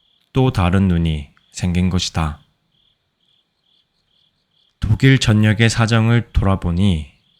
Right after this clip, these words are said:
사제라는 사람들이 정말 가당치도 않은 짓을 하고 있었다. 교회에서 발행하는 면죄부라는 증서를 매입하면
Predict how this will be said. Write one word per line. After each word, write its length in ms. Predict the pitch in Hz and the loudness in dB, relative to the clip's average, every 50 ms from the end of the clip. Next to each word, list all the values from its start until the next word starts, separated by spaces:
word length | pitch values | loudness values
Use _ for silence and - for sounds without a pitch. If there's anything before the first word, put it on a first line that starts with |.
| _ _ _ | _ _ _
사제라는 680 | - - - 101 90 101 107 101 101 98 95 98 101 | -16 -8 -6 -4 -2 0 2 2 2 2 2 2 0
사람들이 720 | - - 123 123 127 127 110 98 82 87 80 71 71 - _ _ _ _ _ _ _ _ _ _ _ | 0 0 0 2 0 0 0 -2 -2 -2 -6 -6 -10 -14 _ _ _ _ _ _ _ _ _ _ _
정말 600 | - - 85 85 87 87 85 85 80 78 73 - - _ _ _ _ _ _ _ _ | -10 -8 -6 -4 -2 0 0 0 -2 -4 -8 -12 -18 _ _ _ _ _ _ _ _
가당치도 600 | - - 98 90 92 98 95 - - 101 98 110 | -8 -6 -2 0 0 0 -2 -2 -4 -2 0 0
않은 380 | 90 82 82 85 90 95 101 98 | 0 0 0 0 0 0 0 0
짓을 480 | - 104 101 - - 98 87 78 78 - _ _ _ _ | -2 -2 -2 0 -2 -2 -2 -4 -6 -12 _ _ _ _
하고 400 | _ _ _ - 95 87 90 90 | _ _ _ -6 -6 -4 -2 -4
있었다. 540 | 90 - - 92 - - - 85 80 78 - _ _ - - - - _ _ _ _ _ _ _ _ _ _ _ _ _ _ _ _ _ _ _ _ _ _ _ _ _ _ _ _ _ _ _ _ _ _ _ _ - - - - - - - - - - - - _ _ _ _ _ _ _ _ _ _ _ _ _ _ _ _ | -4 -4 -6 -8 -8 -6 -6 -6 -6 -6 -10 _ _ -20 -20 -20 -20 _ _ _ _ _ _ _ _ _ _ _ _ _ _ _ _ _ _ _ _ _ _ _ _ _ _ _ _ _ _ _ _ _ _ _ _ -2 -2 -2 -2 -4 -10 -16 -20 -20 -20 -20 -20 _ _ _ _ _ _ _ _ _ _ _ _ _ _ _ _
교회에서 560 | - 120 113 117 135 135 135 127 - 143 135 | -2 0 2 4 4 4 4 4 2 2 0
발행하는 760 | - 107 101 101 104 104 104 104 104 104 101 101 101 104 101 | 2 0 2 2 2 2 2 2 2 2 2 2 2 0 0
면죄부라는 760 | 90 82 80 90 90 98 98 95 90 98 98 95 87 92 95 95 | 0 -2 -2 -2 -2 -2 -2 -2 -2 -2 -2 -2 -2 -2 -2 -2
증서를 500 | - - 92 87 85 - 90 87 95 87 | -4 -4 -4 -4 -4 -4 -2 -2 -2 -2
매입하면 760 | 80 82 82 90 92 82 82 80 82 92 98 90 80 71 | -2 -2 -2 -2 -2 -2 -2 -2 0 0 0 0 -2 -4